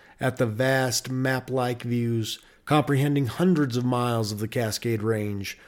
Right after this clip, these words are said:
with their black interminable forests and white volcanic cones in glorious array reaching far into Oregon. The Sound region also, and the vast plains of eastern Oregon, hazy and vague in the distance.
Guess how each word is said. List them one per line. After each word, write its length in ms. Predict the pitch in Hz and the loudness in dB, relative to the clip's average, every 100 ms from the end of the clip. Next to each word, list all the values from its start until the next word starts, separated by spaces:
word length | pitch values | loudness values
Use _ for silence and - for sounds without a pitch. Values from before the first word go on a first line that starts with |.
| - - | -16 -6
with 160 | 120 | -4
their 120 | 123 | -2
black 500 | 117 104 117 127 120 | -2 0 0 0 -2
interminable 640 | 131 117 127 131 127 123 120 | -4 -4 -2 -2 0 -2 -2
forests 640 | 127 127 127 120 - - | 0 0 2 0 -4 -4
and 160 | 113 107 | -4 0
white 300 | 117 123 107 | 0 0 -2
volcanic 560 | 120 117 131 123 113 | -2 -2 -2 -4 -4
cones 500 | - 131 127 127 117 | -4 -2 -2 -2 -4
in 160 | 120 113 | -4 -2
glorious 520 | 117 123 127 120 - | -2 0 0 0 -2
array 680 | 120 113 117 123 123 120 117 | -2 -2 -2 0 0 -4 -6
reaching 400 | - 127 120 123 | 0 0 2 -2
far 440 | 110 135 123 120 120 | 0 2 4 4 2
into 160 | 113 | 2
Oregon. 600 | 113 107 110 107 107 104 - _ _ _ _ _ _ - | 0 0 0 0 -4 -6 -12 _ _ _ _ _ _ -4
The 100 | 131 | 0
Sound 480 | - 156 156 156 123 | 2 4 4 4 2
region 380 | 127 110 117 | 2 0 0
also, 640 | 120 131 131 - 110 104 - - - - | 2 2 0 0 0 -2 -8 -20 -20 -6
and 140 | 127 | 0
the 60 | 123 | 0
vast 600 | 110 131 131 127 - - | 2 2 2 0 -4 -6
plains 580 | - 143 135 127 120 104 | 0 2 2 0 -2 -2
of 320 | 113 98 - | -4 -6 -6
eastern 380 | 160 117 - 131 | -4 -2 -2 0
Oregon, 500 | 131 127 113 110 101 - - - | 2 0 0 -4 -6 -12 -20 -2
hazy 520 | 139 139 127 117 123 | 2 4 4 2 0
and 140 | 117 | 0
vague 400 | 110 123 123 117 | 2 2 2 2
in 100 | 117 | 0
the 80 | 110 | 0
distance. 600 | 113 113 - 107 - - | 0 -2 -2 -6 -8 -10